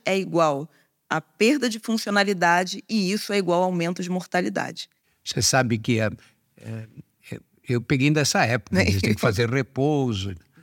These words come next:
Speaker 2: e isso mudou completamente. Eu, eu sou corredor de maratona, e eu, eu, eu pego senhores de setenta anos de idade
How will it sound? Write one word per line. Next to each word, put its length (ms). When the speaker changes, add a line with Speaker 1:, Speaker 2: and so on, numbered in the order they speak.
Speaker 2:
e 100
isso 200
mudou 280
completamente. 800
Eu, 160
eu 100
sou 180
corredor 480
de 80
maratona, 720
e 80
eu, 100
eu, 180
eu 100
pego 300
senhores 680
de 180
setenta 640
anos 300
de 100
idade 540